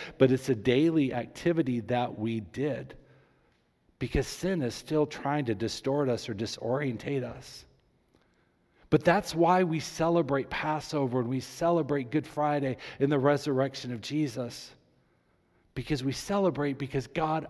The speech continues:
always has a plan to rescue, always has a plan to redeem, always has a plan to interject into our life, intercede in our life when things get a little difficult.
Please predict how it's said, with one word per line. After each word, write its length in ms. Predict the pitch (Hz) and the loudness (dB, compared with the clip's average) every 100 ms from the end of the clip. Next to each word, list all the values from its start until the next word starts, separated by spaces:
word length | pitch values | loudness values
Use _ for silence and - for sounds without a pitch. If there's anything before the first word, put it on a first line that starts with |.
| - | 2
always 400 | 160 170 160 135 | 4 4 2 0
has 240 | - 127 | -2 -4
a 60 | 127 | -4
plan 340 | - 131 131 | -6 -4 -4
to 120 | 113 101 | -4 -6
rescue, 580 | 123 127 - - 127 - _ - - - - | -6 -6 -10 -14 -14 -16 _ -20 -20 -18 2
always 300 | 139 185 208 | 8 10 10
has 160 | 175 156 | 8 0
a 60 | |
plan 300 | - 165 170 165 | -2 0 0 0
to 100 | 151 | 2
redeem, 500 | 147 127 156 151 - - - | 0 0 0 0 0 -4 8
always 320 | 180 240 233 | 10 10 6
has 180 | 190 170 | 2 2
a 60 | |
plan 360 | - 160 175 175 | 0 0 0 2
to 140 | 160 - - - | 0 -4 -8 -4
interject 800 | 175 196 185 135 - 165 165 - 175 | -2 2 0 -2 0 0 0 0 0
into 320 | 196 - 160 | 2 2 4
our 140 | 156 | 4
life, 260 | 151 151 139 | 6 2 2
intercede 540 | 160 160 - 180 180 | 0 -2 -2 -2 0
in 100 | 165 | 2
our 100 | 151 | 4
life 200 | 151 151 151 - - - _ _ | 4 4 0 -16 -18 -20 _ _
when 140 | 135 131 | -6 -4
things 440 | - 185 190 151 - | 2 2 2 -4 -2
get 260 | 170 165 - | 0 0 -4
a 80 | 135 | -6
little 300 | 131 139 127 | -2 -2 -2
difficult. 800 | - 139 - 131 - - - | -4 -6 -4 -10 -8 -10 -12